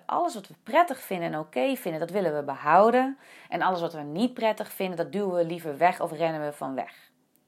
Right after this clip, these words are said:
En dat is natuurlijk uiteindelijk, als je daar continu mee bezig bent met of het te willen behouden of het weg te duwen,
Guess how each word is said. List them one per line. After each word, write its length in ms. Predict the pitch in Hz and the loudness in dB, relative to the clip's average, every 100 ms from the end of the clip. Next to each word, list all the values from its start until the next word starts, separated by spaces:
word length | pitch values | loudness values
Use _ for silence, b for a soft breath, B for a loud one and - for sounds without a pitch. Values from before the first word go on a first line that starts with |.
| _ _ _ _ _ _ _ - | _ _ _ _ _ _ _ -4
En 140 | 247 | 0
dat 140 | 285 | 0
is 80 | 277 | 0
natuurlijk 400 | 262 220 208 196 b b b | -4 -2 -4 -4 b b b
uiteindelijk, 720 | 214 214 - 240 269 147 - | -2 -2 0 2 2 0 -2
als 160 | - - | -2 0
je 60 | |
daar 140 | 208 208 | 0 2
continu 360 | 254 330 247 | 0 0 -2
mee 140 | 185 170 | -4 -2
bezig 320 | 190 233 226 | 0 0 -2
bent 160 | 151 147 | -6 -6
met 180 | 160 - | -8 0
of 180 | 262 320 | 0 2
het 240 | 240 - | -4 -6
te 100 | 190 | -4
willen 200 | 170 165 | -2 0
behouden 540 | 156 170 254 208 151 - | -2 4 6 6 4 2
of 140 | 151 | 2
het 120 | 180 | 0
weg 240 | 170 269 - | -4 -4 -6
te 80 | |
duwen, 400 | 151 143 139 151 | -10 -8 -6 -6